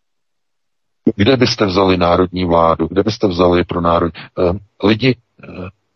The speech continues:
kdyby ti lidé byli pro národní, už jsou plné ulice, už by byly demonstrace, byly, kamiony by blokovaly ulice, eh, traktory by blokovaly ulice, eh, lidé by nikdy nedovolili, aby do jejich dě-,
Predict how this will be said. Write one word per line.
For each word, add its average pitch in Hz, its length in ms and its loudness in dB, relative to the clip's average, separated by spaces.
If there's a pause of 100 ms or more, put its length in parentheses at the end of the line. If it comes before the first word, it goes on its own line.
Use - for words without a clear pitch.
(360)
kdyby 147 220 2
ti 135 140 2
lidé 127 260 4
byli 120 160 2
pro 117 140 0
národní, 123 400 0
už 110 140 -6
jsou 123 140 2
plné 110 320 0
ulice, 98 560 0
už 95 140 -4
by 98 80 2
byly 90 180 4
demonstrace, 101 720 2
byly, 90 340 0
kamiony 95 600 2
by 87 260 4
blokovaly 85 580 2
ulice, 101 400 2 (100)
eh, 98 500 -2
traktory 95 420 2
by 90 100 2
blokovaly 90 440 2
ulice, 85 600 -2 (300)
eh, 85 220 4
lidé 95 400 4
by 92 560 -2
nikdy 92 460 -2
nedovolili, 90 640 2
aby 87 220 0
do 90 140 4
jejich 85 180 0
dě-, 85 120 -8